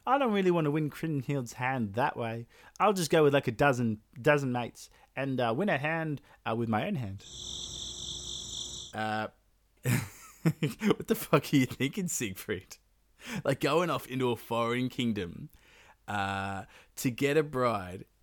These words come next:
and, you know, fight them if needs be, uh, if they say no. And all you're doing is just taking twelve blokes with you.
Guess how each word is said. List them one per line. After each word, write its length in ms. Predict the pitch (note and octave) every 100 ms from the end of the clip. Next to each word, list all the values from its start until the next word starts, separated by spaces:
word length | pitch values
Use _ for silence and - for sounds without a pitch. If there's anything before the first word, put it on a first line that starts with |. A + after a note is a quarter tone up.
| -
and, 280 | A2+ G#2+ A2+
you 120 | A2+
know, 100 | G2+
fight 360 | - B2+ C3+
them 200 | G#2 F#2+ -
if 140 | G2+
needs 220 | F#2+ F#2+
be, 180 | - - _ _ _ - - -
uh, 420 | F#2 F#2 F2+ F2 - -
if 140 | C3
they 120 | A2+
say 180 | G#2 G2+
no. 340 | G2 B2+ F2 G2+ _ - -
And 180 | B2 A#2
all 220 | - D3
you're 140 | D#3 D3
doing 480 | C#3 B2 A2+ G#2+ -
is 160 | A#2 G#2+
just 120 | G#2+
taking 240 | A2+ G#2+
twelve 300 | G2+ A#2 A2+
blokes 320 | G#2+ G2+ -
with 160 | G#2 F2+
you. 120 | D#2